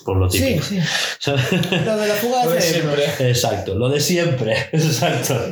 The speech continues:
Speaker 2: Soy un puto
Speaker 1: Bueno.
Speaker 2: amo en lo mío, pero
Speaker 1: Exacto.
Speaker 2: ah, es que presupuestos pa' eso no hay, pero pa' mi coche sí.
Speaker 1: Sí, exacto.
Speaker 2: Como voy a otro.
Speaker 1: Pues, eh, el caso es que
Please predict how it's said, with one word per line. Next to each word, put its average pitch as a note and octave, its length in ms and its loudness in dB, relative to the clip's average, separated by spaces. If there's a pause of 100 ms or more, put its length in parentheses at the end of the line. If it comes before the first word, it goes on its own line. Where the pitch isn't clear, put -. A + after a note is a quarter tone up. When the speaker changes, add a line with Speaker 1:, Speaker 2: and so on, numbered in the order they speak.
(420)
Speaker 2:
Soy C4 160 0
un C4 120 -2
puto C4+ 140 -2
Speaker 1:
Bueno. C4 140 2
Speaker 2:
amo B3 120 0
en A#3+ 80 0
lo A#3 100 0
mío, C#4+ 360 0
pero G#3 680 0
Speaker 1:
Exacto. G#2+ 420 0
Speaker 2:
ah, F4 120 2 (100)
es - 220 -4
que F4 100 -2
presupuestos D#4+ 760 -2
pa' C4+ 260 -2
eso B3 220 -2
no A3+ 220 0
hay, G3 280 -2 (240)
pero G#3+ 160 0
pa' G#3+ 80 2
mi G#3 100 0
coche G#3 300 -2
sí. E3 260 -6 (140)
Speaker 1:
Sí, B2 340 -2 (140)
exacto. G2 380 0 (100)
Speaker 2:
Como F#3 220 0
voy E3+ 100 2
a D#3 40 0
otro. - 120 -4
Speaker 1:
Pues, C3 500 0
eh, C3+ 580 0
el B2 200 0
caso C3+ 240 0
es E3 100 0
que D#3+ 380 0